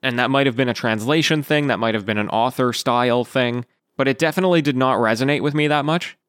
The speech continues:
But this book is really something else. And I also know that, that Sanderson isn't for everybody as well, you know. But boy, if, if I would love to see anything turned into a video game adapted from a book, it would be one of his I Ps. I mean, Mistborn is also really good.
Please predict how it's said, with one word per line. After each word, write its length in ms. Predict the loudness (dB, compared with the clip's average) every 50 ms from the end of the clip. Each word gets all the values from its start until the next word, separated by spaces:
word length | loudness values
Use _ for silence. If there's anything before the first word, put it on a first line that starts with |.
| _ _
But 180 | -4 -2 -2 0
this 220 | 0 0 0 0
book 380 | 0 0 0 0 -2 -6 -14 -20 _ _ _ _ _
is 160 | -6 -2 0
really 200 | 2 2 2 2
something 260 | 0 0 -2 0 -2
else. 280 | -4 -4 -4 -8 -14 -16 _ _ _
And 200 | 0 0 0 2
I 120 | 2 2 2
also 320 | 2 2 2 2 0 2
know 200 | 2 2 2 2
that, 200 | 0 -2 -4 -6 _ _ _ _ _
that 220 | -4 -4 -4 -4 _ _ _ _ _ -8
Sanderson 500 | -2 -2 0 0 0 -2 -2 -2 -2 -2
isn't 240 | -2 -2 -4 -4
for 140 | -2 0 0
everybody 460 | 0 0 0 -2 -2 -2 -2 -2 -4 -4
as 140 | -8 -4 -2
well, 240 | -2 -2 -2 -4 _ _ _ _ _ _
you 80 | -8 -8
know. 160 | -8 -8 -8 _ _ _ _ _ _
But 140 | -4 -2 0
boy, 360 | 2 2 2 0 -2 -4 -12 _ _ _ _ _
if, 140 | -6 -4 -2 -2
if 140 | -2 0
I 120 | 2 2 2
would 180 | 2 2 2
love 260 | 2 2 2 2 2 0
to 80 | -2
see 200 | 0 0 0 2
anything 420 | 2 2 0 0 0 0 -2 -2 -2
turned 300 | -2 -2 0 0 0 0
into 180 | 0 0 0
a 60 | 0
video 320 | 0 0 0 2 2 2 2
game 260 | 2 0 0 0 -2
adapted 400 | -2 0 0 -2 0 0 -2 -4
from 220 | -2 -2 -2 0
a 80 | 0 -2
book, 320 | 0 -2 -2 -2 -4 -12 -20 _ _ _ _ _
it 100 | -2 0
would 160 | 0 2 2
be 120 | 2 2
one 160 | 4 2 2
of 80 | 0 0
his 160 | 0 0 2
I 160 | 2 0 0
Ps. 380 | 0 -2 -2 -2 -2 -2 -4 -4
I 60 | -2 -2
mean, 140 | 0 0
Mistborn 680 | 0 0 0 -2 -2 -4 -2 0 0 0 0 -2 -2 -2
is 120 | -2 0
also 240 | 0 0 0 0 0
really 260 | 0 2 0 0 0
good. 280 | 0 0 0 -2 -4